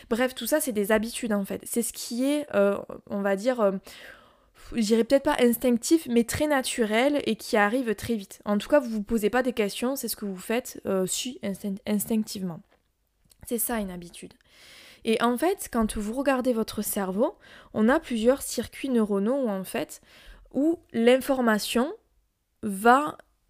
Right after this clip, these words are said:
euh, se transporter d'un neurone à l'autre pour que votre corps puisse fonctionner, puisse avoir en fait une réponse à votre façon de penser,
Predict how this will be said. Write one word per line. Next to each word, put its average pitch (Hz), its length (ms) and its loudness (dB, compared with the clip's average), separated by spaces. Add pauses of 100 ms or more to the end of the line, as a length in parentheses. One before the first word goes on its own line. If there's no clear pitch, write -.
(180)
euh, 196 400 0
se - 200 -4
transporter 233 920 -2
d'un 220 260 4
neurone 233 480 2
à 208 140 0
l'autre 226 340 0
pour - 280 -10
que 247 100 0
votre 202 400 -4
corps 240 440 -4
puisse - 240 -12
fonctionner, 196 720 -4 (360)
puisse 262 240 -6
avoir 220 320 -2
en 196 160 -4
fait 254 260 -4
une 214 200 0
réponse 214 680 -2
à 202 120 0
votre 220 300 -4
façon 214 380 -4
de 202 100 -2
penser, 233 580 -4